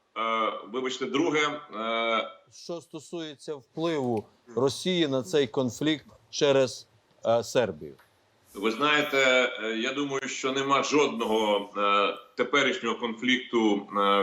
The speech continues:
Speaker 1: в Європі і в світі, де свої лапи не, е, залишила, де свої кігті не залишила Москва. Ви подивіться, що відбувається в тій самій Італії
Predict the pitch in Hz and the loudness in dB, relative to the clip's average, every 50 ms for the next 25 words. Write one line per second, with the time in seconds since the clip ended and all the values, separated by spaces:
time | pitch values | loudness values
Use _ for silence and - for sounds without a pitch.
0 | 98 104 110 107 117 123 120 - 104 107 107 104 104 - 135 151 160 147 - 120 | 2 0 0 2 2 2 2 2 0 0 -2 -2 -2 0 0 2 2 2 2 2
1 | 113 107 104 101 104 - 110 113 113 110 110 - - 117 120 120 123 120 120 113 | 2 2 2 2 0 0 2 2 2 2 0 -2 -2 0 0 2 2 4 4 4
2 | 110 107 104 98 107 117 127 135 135 - 117 113 110 104 101 101 - - 98 104 | 4 2 2 0 2 2 2 2 2 0 -4 -4 -2 -2 -2 -4 -6 -10 -14 -10
3 | 107 110 110 110 107 107 107 104 - - 78 87 95 98 101 98 101 113 110 117 | -8 -6 -4 -2 -2 -2 -2 -2 -2 -4 -6 -4 -2 -2 -2 -2 -2 -4 -4 -2
4 | 123 117 - - 113 107 107 104 104 101 95 - - 98 95 - 107 104 104 - | -2 -2 -2 -4 -4 -2 0 2 2 2 0 -2 -6 -12 -14 -10 -8 -8 -8 -4
5 | - 139 135 - - 107 101 104 98 95 101 104 110 - - 104 98 98 95 92 | -2 -2 -2 -2 -2 -6 -10 -6 -2 0 2 2 2 0 -2 -2 -2 -2 -2 -4
6 | - - 87 85 76 - - - - - - - - - - - 110 107 120 120 | -6 -4 0 0 0 0 0 -4 -10 -16 -20 -20 -20 -12 -4 -2 0 2 2 4
7 | 135 147 139 - 127 120 - 139 131 123 123 113 107 117 117 117 113 113 107 - | 4 4 4 2 0 0 2 2 2 2 2 2 2 4 4 6 6 4 4 0
8 | - 110 - - 107 101 - 107 98 98 98 98 95 - 156 156 147 139 131 127 | -4 -8 -8 -8 -10 -8 -6 -6 -6 -6 -6 -8 -6 -2 -2 -2 0 -2 -2 -2
9 | 120 120 117 - | -2 -4 -4 -8